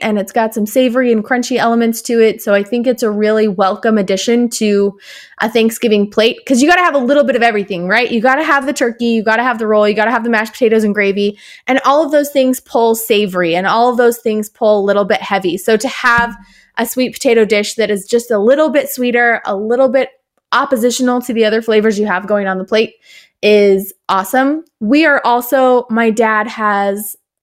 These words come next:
the absolute best cranberry sauce, and he's been making it the whole time I can remember him being alive. It's actually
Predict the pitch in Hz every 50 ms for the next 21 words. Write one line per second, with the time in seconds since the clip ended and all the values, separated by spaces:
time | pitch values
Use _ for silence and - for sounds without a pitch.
0 | _ 214 208 233 233 - - 247 254 262 254 - - 285 269 277 247 208 - 240
1 | 220 220 226 - - - - - _ _ _ - 294 285 311 302 269 247 214 196
2 | 208 - 202 180 175 196 - - 220 208 233 220 208 240 233 240 247 247 247 247
3 | 233 233 226 220 - - 226 220 - 311 339 330 330 311 285 254 233 220 - 233
4 | 208 208 208 202 202 202 214 220 196 196 202 190 196 196 196 190 185 180 185 190
5 | 190 220 277 247 240 - - 254 233 233 226 220 226 226